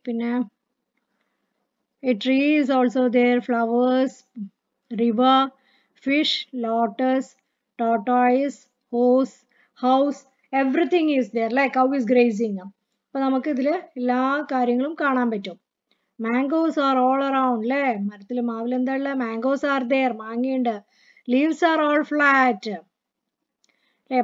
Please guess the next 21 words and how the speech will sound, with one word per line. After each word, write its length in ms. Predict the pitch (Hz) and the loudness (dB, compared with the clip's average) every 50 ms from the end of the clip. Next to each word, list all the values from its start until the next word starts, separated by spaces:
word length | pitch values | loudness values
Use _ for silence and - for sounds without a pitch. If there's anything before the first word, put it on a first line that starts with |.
| 208 233 | 0 -2
പരന്ന 420 | 226 226 233 240 254 254 269 285 302 339 349 320 - - 254 247 | -2 0 0 2 2 2 2 0 -2 -2 -4 -6 -8 -6 -4 -2
ഇലകള്, 440 | 240 254 262 247 269 262 254 240 226 - - | 0 0 2 2 2 2 2 0 -2 -6 -10
താമരയുടെ 420 | 226 233 233 240 254 254 254 277 277 | -10 -6 -4 -4 -2 -2 -2 -2 -4
ഇല 80 | 277 277 285 | -4 -2 -2
കണ്ടിട്ടില്ലേ? 420 | 277 277 262 247 202 214 208 196 196 196 - _ _ _ _ _ _ _ 277 | -2 -2 -4 -4 -4 -6 -8 -8 -8 -10 -14 _ _ _ _ _ _ _ -2
Look 180 | 302 302 302 403 403 | -2 0 2 2 2
at 100 | 311 294 330 | 2 2 0
the 60 | 370 359 - _ - 294 | -2 -2 -4 _ 0 2
cow, 220 | 277 285 285 285 269 254 247 240 233 | 4 4 4 4 2 2 2 2 0
it's 180 | 196 - - - 269 269 | -2 -6 -6 -6 -6 -6
a 20 | 269 - _ - | -6 -8 _ -4
fat, 460 | 277 285 285 277 277 262 247 226 202 - 214 220 | -2 2 4 4 4 4 2 0 -2 -8 -8 -6
അല്ലേ? 180 | 254 277 269 247 226 202 208 208 202 | -4 -2 -2 -2 -4 -4 -6 -8 -8
നല്ല 140 | 196 208 226 208 247 | -8 -10 -8 -6 -6
തടിച്ച 440 | 240 226 214 214 196 - - 277 285 269 - _ - | -4 -4 -4 -6 -8 -8 -8 -6 -6 -8 -10 _ -8
പശുവാണുള്ളത്. 680 | 247 226 226 196 - 285 285 285 269 254 240 214 208 208 - _ _ _ _ - _ 277 | -6 -6 -6 -6 -4 -4 -4 -2 -2 -2 -2 -2 -4 -8 -12 _ _ _ _ -12 _ -2
And 100 | 294 330 370 403 | 0 2 2 2
the 40 | 392 - | 2 0
snake, 480 | 339 330 320 320 330 330 277 - _ - 285 262 | 0 2 2 2 2 0 -2 -4 _ -4 -2 -2
it's 180 | 202 - - - 254 247 | -2 -4 -4 0 2 2
long. 520 | 247 247 247 254 262 262 269 262 254 240 | 4 4 4 4 6 6 6 6 4 4